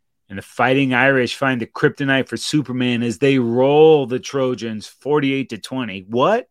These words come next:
Forty-eight twenty? Yeah, forty-eight twenty. The Notre Dame defense gave Caleb Fitz all day. He was twenty-two of thirty-seven, just a hundred ninety-nine yards and three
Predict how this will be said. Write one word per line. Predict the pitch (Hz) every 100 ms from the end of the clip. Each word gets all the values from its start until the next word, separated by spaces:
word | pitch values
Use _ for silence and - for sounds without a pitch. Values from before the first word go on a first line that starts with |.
| _ _ _ _ _ _
Forty-eight | 180 202 214 208 185 156
twenty? | - 165 175 202 208 185 _ _ _ _ _ _ _
Yeah, | 110 113 113 110 _ _ _ _ _ _ _
forty-eight | _ - 127 135 131 127 -
twenty. | - 123 135 123 95 _ _ _ _ _ _ _ _ _ _ _
The | 113
Notre | 117 139 131
Dame | 117 143 151
defense | 113 135 156 156 139 117 98 - - _ _ _
gave | 131 127
Caleb | - 135 160 147
Fitz | 107 - 160 156 -
all | 151 147
day. | 120 147 143 107
He | 123
was | 147 135 95 -
twenty-two | 151 160 156 - 160
of | 131
thirty-seven, | - 147 143 - 143 143 131 120
just | 143 -
a | 113
hundred | 92 160 175 160
ninety-nine | 156 156 151 147 143 131
yards | 127 123 123 110 - _ _ _ _ _ _ _ -
and | 113 -
three | - 139 143 156 156 160